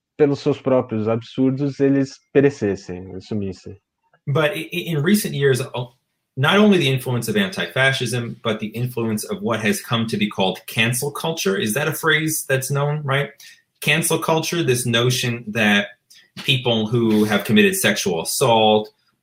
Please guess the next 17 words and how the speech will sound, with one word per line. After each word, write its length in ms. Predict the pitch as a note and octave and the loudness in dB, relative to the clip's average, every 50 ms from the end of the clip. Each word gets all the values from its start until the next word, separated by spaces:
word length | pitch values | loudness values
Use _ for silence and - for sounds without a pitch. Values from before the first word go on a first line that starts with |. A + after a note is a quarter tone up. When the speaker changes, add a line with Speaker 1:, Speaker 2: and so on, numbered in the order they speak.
| _ _ | _ _
Speaker 2:
who 160 | - A2+ G#2 F#2+ | -2 0 2 2
are 140 | F2 F2 | 2 0
misogynist, 1040 | F2 F2 F2+ - - B2+ A2 A2 G#2+ G#2+ G2+ G#2 G2+ G2+ G2 F#2+ F#2+ - - - - - - _ _ _ - | -2 -4 -6 -2 0 2 2 4 4 2 2 2 2 2 2 0 -4 -6 -10 -12 -16 -18 -20 _ _ _ -10
et 100 | G2 - | -8 -6
cetera, 300 | - A#2 A2 G#2 G2 G2 | -2 0 2 2 2 0
et 60 | F#2+ | -2
cetera, 380 | - - A2+ G2+ G2 F#2+ F#2 - | -2 0 0 2 2 2 0 0
shouldn't 480 | - - - D#3+ D#3 C#3+ C#3 C3 A2+ | -2 0 2 2 2 2 0 -2 -4
be 140 | - A#2+ A2+ | -2 2 4
allowed 580 | G#2 G2+ G2+ G#2 G#2 G2+ G2+ G2+ G2 G2 G2 G2 | 4 4 6 4 4 4 4 4 4 2 2 0
to 100 | - G2 | -2 -2
just 220 | G2+ G2+ - - | -2 -2 -2 0
continue 460 | - G2 F#2+ - A#2+ G#2+ F#2+ F#2+ F2+ | -4 -2 -2 0 2 2 2 2 0
as 120 | E2+ - - | -2 -2 -4
if 120 | E2 - | -6 -4
nothing 400 | F#2 F2+ E2+ - - E2+ D#2+ E2 - | -4 -4 -4 -4 -6 -8 -8 -6 -2
happened. 540 | F2 F2 E2+ E2 - - C2+ C2 C2 - | -2 -2 -2 -2 -4 -10 -10 -10 -12 -16